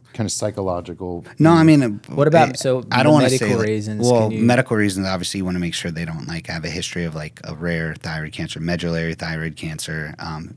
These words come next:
Speaker 2: history in the family, um, men two or type two, which is multiple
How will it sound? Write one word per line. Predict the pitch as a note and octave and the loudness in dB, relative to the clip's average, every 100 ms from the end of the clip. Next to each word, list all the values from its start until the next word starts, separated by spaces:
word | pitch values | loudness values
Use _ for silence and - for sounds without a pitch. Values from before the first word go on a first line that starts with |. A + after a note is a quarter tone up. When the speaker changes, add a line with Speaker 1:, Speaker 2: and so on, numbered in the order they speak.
| - | -12
Speaker 2:
history | E2+ E2 E2+ | -10 -8 -6
in | E2 | -6
the | D#2 | -6
family, | - D#2+ D#2+ D#2+ D#2 D2 | -8 -8 -6 -8 -8 -10
um, | D#2+ D#2 D2 E2+ - | -10 -10 -12 -12 -6
men | F2+ F2 | -4 -4
two | E2 - E2+ E2 | -4 -6 -6 -6
or | D#2 | -8
type | E2 D#2+ - | -8 -10 -10
two, | - E2 | -8 -6
which | E2 - | -8 -10
is | D#2 | -8
multiple | E2+ D#2+ - E2+ E2 D#2+ D2 | -8 -8 -8 -8 -6 -6 -10